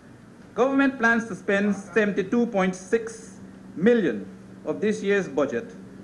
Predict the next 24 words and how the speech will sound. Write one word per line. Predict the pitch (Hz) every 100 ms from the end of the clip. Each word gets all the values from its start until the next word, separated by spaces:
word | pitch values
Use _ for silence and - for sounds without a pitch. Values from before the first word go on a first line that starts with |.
| - -
to |
improve | 196 180 - 208 196
the | 185
quality | - 214 214 214 208 190
of | 180
care | - 202
given | 170 185 175 185
to | 160
maternal | 151 - 175 170 170
health | 160 160 -
patients. | - 165 - 98 - - - - - - - - - - 131
We | 165
are | 180 175
looking | 180 196 240 208
forward | 214 214 202 202 196 196 -
to | 170
the | 180
Honorable | 190 202 202 196
Minister | 196 185 208 202 214 202
getting | - 196 214 208
it | 185
right | 190 208 - -
this | 156
time. | - 139 107